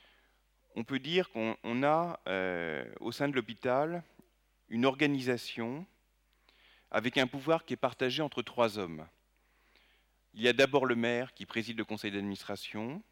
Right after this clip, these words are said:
on a le directeur, donc qui est un administratif, nommé par le ministère de la Santé, et le président de la commission médicale d'établissement, donc qui lui est un médecin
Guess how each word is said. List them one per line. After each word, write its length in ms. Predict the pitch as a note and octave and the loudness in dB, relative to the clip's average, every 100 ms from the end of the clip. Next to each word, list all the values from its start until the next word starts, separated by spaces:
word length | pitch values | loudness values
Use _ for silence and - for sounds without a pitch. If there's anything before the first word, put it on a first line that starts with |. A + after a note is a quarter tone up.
| _ _ _ _ _ _ _ - | _ _ _ _ _ _ _ -6
on 140 | A2 | 4
a 140 | A2 | 4
le 200 | - A2+ | 4 -2
directeur, 680 | A#2+ B2+ B2+ - A2+ A#2 D#3+ F#3+ _ _ _ _ _ _ _ _ _ - | 0 2 0 -2 -4 -2 -4 -10 _ _ _ _ _ _ _ _ _ -16
donc 240 | F#2 G2+ - | -8 -8 -6
qui 100 | G#2 | -4
est 40 | |
un 100 | G2 | 0
administratif, 880 | A2 A2 A2 - A2 - D3+ - - F2+ - _ _ _ _ _ _ _ _ _ _ _ _ _ - | 2 0 0 -4 -6 -8 -14 -12 -12 -12 -14 _ _ _ _ _ _ _ _ _ _ _ _ _ -4
nommé 260 | G#2+ A2+ A#2+ | 0 2 4
par 140 | G#2 | 4
le 60 | G2+ | 4
ministère 280 | G2+ A2 | 0 -2
de 80 | G2 | 0
la 100 | G2 | -2
Santé, 460 | - G#2 - G#2 E3+ - _ _ _ _ _ _ _ _ _ _ _ _ _ _ _ _ _ _ _ - - | -2 -6 -4 -6 -6 -10 _ _ _ _ _ _ _ _ _ _ _ _ _ _ _ _ _ _ _ -20 -6
et 260 | C3 C#3+ E3 | 0 2 0
le 140 | - A2 | -2 -4
président 400 | - C#3+ C#3+ D3+ | 2 2 4 2
de 60 | |
la 60 | B2 | 2
commission 340 | A#2+ A2+ - | 0 -2 0
médicale 380 | A2 G2+ F#2+ G#2 | -2 -2 -2 -2
d'établissement, 640 | G2 F#2+ F#2+ F#2+ A#2 C#3 D#3+ | 0 -2 -2 -6 -4 -4 -2
donc 200 | A#2 A#2 | -6 -8
qui 100 | G2 | -10
lui 240 | G#2+ C3 | -6 0
est 40 | G#2 | 2
un 80 | |
médecin 600 | G2 A#2 - - A2 C3+ | 4 4 2 -2 -2 -2